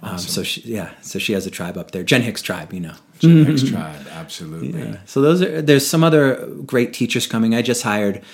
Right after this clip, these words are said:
Speaker 2: uh, Lauren to help me plan retreats. If you know Damon, the Zen drummer.
Speaker 1: For sure.
Speaker 2: He's one of my good buddies for years, and, and his,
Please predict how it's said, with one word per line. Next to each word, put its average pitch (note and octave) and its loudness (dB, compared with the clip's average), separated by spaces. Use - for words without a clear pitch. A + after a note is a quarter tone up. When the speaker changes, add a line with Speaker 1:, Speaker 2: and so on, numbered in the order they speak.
Speaker 2:
uh, F#2+ -6
Lauren G#2 0
to G#2 -10
help G2 -10
me G#2 -6
plan G#2 -6
retreats. - -6
If - -10
you C3 2
know A#2 2
Damon, A#2 2
the A2+ 0
Zen G#2+ -2
drummer. A#2+ -4
Speaker 1:
For F2 -12
sure. E2+ -10
Speaker 2:
He's A2+ -4
one A2+ -4
of G#2+ -4
my G#2 -2
good G2+ -2
buddies G2+ -2
for - -8
years, F#2+ -4
and, G2 -12
and F#2+ -10
his, G#2 -4